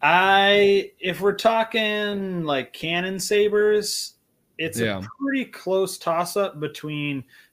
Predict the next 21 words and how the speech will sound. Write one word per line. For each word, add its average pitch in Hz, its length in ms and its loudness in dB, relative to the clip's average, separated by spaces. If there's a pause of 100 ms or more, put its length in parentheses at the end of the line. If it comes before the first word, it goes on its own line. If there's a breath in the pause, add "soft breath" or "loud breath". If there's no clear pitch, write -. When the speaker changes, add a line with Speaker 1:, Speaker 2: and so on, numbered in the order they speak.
Speaker 1:
both 151 260 -4
of 139 120 -6
Obi-Wan's 156 1120 -4 (500)
main 156 320 -4
sabers. 175 680 -2 (200)
Well, 143 220 2
I 131 140 0
guess 135 240 -4
he, 131 200 -2
I 131 80 -4 (220)
mean, 127 240 -10
there's, 117 400 -10 (460 soft breath)
depends 180 400 6
on 170 120 4
how 165 200 4
you 147 160 2
really 139 200 2
wanna 135 320 0
get 123 140 -6
into 127 320 -4
it, 120 160 -6